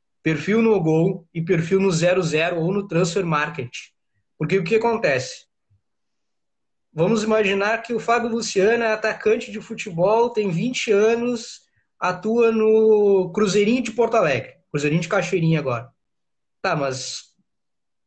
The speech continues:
quais os outros clubes que ele possa jogar? Ah, não tem na internet. Quantos gols ele fez? Não tem na internet. Ah, mas quais os lances dele? Não tem o vídeo na internet. Aí não tem o que fazer. Tem muitos atletas que nos procu-, que procuram a Tauri Action Sports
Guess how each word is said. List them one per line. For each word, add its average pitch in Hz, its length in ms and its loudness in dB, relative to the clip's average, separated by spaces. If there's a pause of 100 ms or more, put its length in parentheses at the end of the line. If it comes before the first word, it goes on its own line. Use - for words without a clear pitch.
quais 185 220 0
os 185 40 -2
outros 196 200 -2
clubes 190 200 -4
que 208 80 0
ele 185 100 2
possa 160 240 0
jogar? 135 240 -8 (340)
Ah, - 140 -4
não 151 140 0
tem 165 120 2
na 190 80 2
internet. 202 600 -4 (480)
Quantos - 260 0
gols 190 240 4
ele 196 140 2
fez? 160 320 -4
Não 160 240 -2
tem 175 140 0
na 202 80 0
internet. 202 600 -4 (320)
Ah, 220 140 -2
mas 143 280 -2
quais 220 300 0
os 208 120 -10
lances 208 280 0
dele? 165 200 -4
Não 214 220 -2
tem 190 180 0
o 202 40 -2
vídeo 196 240 -6
na 208 60 -2
internet. 214 400 -4 (280)
Aí 151 280 0
não 196 160 2
tem 208 180 2
o 240 60 -2
que - 60 -14
fazer. 208 400 0 (420)
Tem 156 100 0
muitos 220 240 2
atletas 226 380 -2
que 214 80 -8
nos 185 180 -6
procu-, 160 640 -4
que 160 120 -6
procuram 170 500 0
a 156 80 0
Tauri 147 320 0
Action 131 300 -4
Sports 139 580 -6